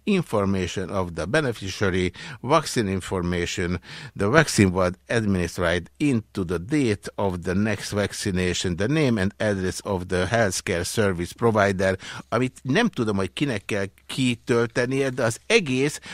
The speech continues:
az kezd egy ilyen, hát tengeri kígyóvá alakulni,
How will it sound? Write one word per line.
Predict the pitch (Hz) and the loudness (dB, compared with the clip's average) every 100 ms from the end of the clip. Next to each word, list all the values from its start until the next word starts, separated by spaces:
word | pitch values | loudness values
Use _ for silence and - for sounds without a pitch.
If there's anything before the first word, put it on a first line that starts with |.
| - | -12
az | - 107 | -4 -4
kezd | - - 233 180 123 | -4 2 4 4 2
egy | 120 117 123 | -2 -2 -2
ilyen, | 123 123 123 127 127 - - - - - | 0 2 2 2 0 -2 -20 -20 -20 -4
hát | 113 - | -4 -2
tengeri | - 262 185 101 95 | 4 8 10 10 8
kígyóvá | 92 127 127 110 104 95 92 - | 4 2 2 2 0 2 0 2
alakulni, | 123 131 123 131 135 139 143 151 | 2 4 2 2 4 4 4 2